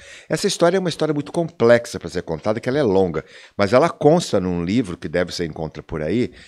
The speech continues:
chamado Como, o Porquê Me Tornei Espírita. Eu acho que eu voltei por causa, é, eu copiei. Eu ti-, eu ti-, eu tirei essa,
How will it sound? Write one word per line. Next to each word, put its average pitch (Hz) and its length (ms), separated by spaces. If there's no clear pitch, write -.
chamado 95 400
Como, 110 460
o 80 60
Porquê 101 420
Me 101 80
Tornei 95 320
Espírita. - 640
Eu 151 300
acho 147 320
que - 80
eu 101 80
voltei 113 600
por 82 140
causa, 87 280
é, 110 100
eu 101 60
copiei. 95 560
Eu 82 80
ti-, - 160
eu 87 80
ti-, 78 140
eu 98 80
tirei 113 340
essa, 95 200